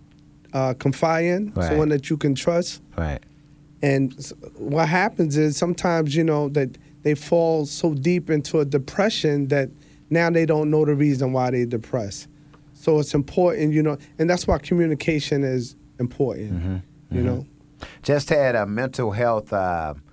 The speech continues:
Speaker 2: specialist on a few months back, back in May, and he, uh, offered a suggestion. He said, Just always ask people, 'Are they okay?'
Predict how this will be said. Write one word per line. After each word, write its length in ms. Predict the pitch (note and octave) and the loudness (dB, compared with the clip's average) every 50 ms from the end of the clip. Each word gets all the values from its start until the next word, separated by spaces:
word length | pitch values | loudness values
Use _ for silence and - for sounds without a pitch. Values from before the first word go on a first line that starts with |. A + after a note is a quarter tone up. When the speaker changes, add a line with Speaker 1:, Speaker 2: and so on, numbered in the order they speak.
| _ - - _ - | _ -20 -20 _ -18
Speaker 2:
specialist 600 | - - - D3 C#3+ C3 - A#2+ A2 G#2 - - | -14 -2 0 0 0 0 -2 -2 -2 -4 -2 -2
on 160 | G#2+ G2 F#2 | -2 -2 -2
a 40 | F2+ | -2
few 240 | - - B2 B2+ B2 | -4 -4 -4 -2 -2
months 240 | A2 A2 G#2+ G#2+ - | 0 -2 -2 -2 -4
back, 300 | F2 G#2 G#2 G2 F2+ E2 | -4 -2 -2 -2 -2 -2
back 200 | G#2 G2+ G2+ - | -4 -4 -2 -4
in 140 | F#2+ F2+ F2+ | -6 -4 -2
May, 320 | G2 G#2 G2+ F#2+ F#2 F2+ | -2 -2 -2 -2 -2 -4
and 180 | F2 F2 E2+ D#2+ | -4 -6 -6 -6
he, 360 | F#2 B2 C3 C3 C3 B2 - - - - - - - - - - - | -4 -4 -2 -2 -4 -4 -6 -12 -20 -20 -20 -20 -20 -20 -20 -16 -4
uh, 140 | - G2+ G2 | -2 -2 0
offered 380 | - G#2 A2 A2 - - G#2+ F#2+ | 2 2 2 0 0 -2 -4 -4
a 60 | G2+ | -4
suggestion. 560 | G2 - G#2+ E2+ E2 A2 A2+ A#2 G#2+ - F#2 | -4 -6 -10 -6 -2 -2 0 -2 -2 -4 -8
He 80 | F2+ G2+ | -8 -8
said, 280 | F#2 - G#2+ G2 F#2+ D#2 | -6 -4 -4 -4 -4 -4
Just 200 | G2 G#2 G#2 - | -6 -6 -4 -2
always 380 | F#2 A#2 B2 B2 B2+ B2 G2 E2 | 0 0 0 0 -2 -4 -4 -4
ask 340 | D2+ A2 A#2 A#2+ - - | -2 -2 -2 -2 -4 -6
people, 280 | - C3+ A2+ - A2+ - - | -6 -6 -6 -4 -4 -4 -2
'Are 160 | F#2 G#2 G#2 | 0 -2 0
they 160 | G2 G#2 G#2 | 0 0 0
okay?' 460 | G#2 G#2+ - D3 D#3 D3 A2+ F2 D2+ | 0 0 0 -2 -2 -2 -2 -6 -10